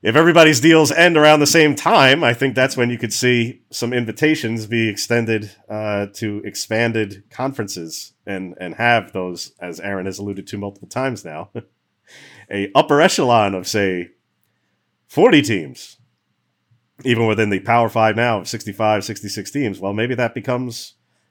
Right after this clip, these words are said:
two forty te-, two twenty team conferences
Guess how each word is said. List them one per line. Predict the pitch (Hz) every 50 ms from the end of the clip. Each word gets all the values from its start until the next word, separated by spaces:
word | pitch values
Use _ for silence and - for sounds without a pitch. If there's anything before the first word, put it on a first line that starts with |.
| _ _
two | - - 139 143 143 143 143
forty | 135 139 - 185 190 180 165 160
te-, | 147 - 143 139 135 -
two | - - 156 175 165
twenty | - - 170 165 160
team | 156 185 170 170
conferences | 160 160 165 170 160 - 117 - 90 76 69 - - -